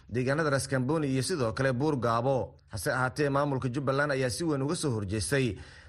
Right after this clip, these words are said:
tegitaanka ciidamada dowladda federaalk Soomaaliya ee deegaanka Raskamboni, waxaana ay sheegeen in ay halis amni ku yihiin deegaanka.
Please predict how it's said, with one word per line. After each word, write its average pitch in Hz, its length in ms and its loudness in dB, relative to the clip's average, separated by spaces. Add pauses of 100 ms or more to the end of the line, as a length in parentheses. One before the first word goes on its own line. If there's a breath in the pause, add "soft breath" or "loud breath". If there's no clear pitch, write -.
(160 loud breath)
tegitaanka 147 540 0
ciidamada 135 640 0 (360)
dowladda 143 360 0
federaalk 139 320 0
Soomaaliya 127 560 0 (360 loud breath)
ee 131 160 -2
deegaanka 135 420 -2
Raskamboni, 127 680 0
waxaana 123 340 0
ay 131 80 -2
sheegeen 131 360 -2
in 165 160 -4
ay 131 100 0
halis 147 320 0
amni 123 260 0
ku 170 120 -4
yihiin 147 400 0
deegaanka. 135 580 0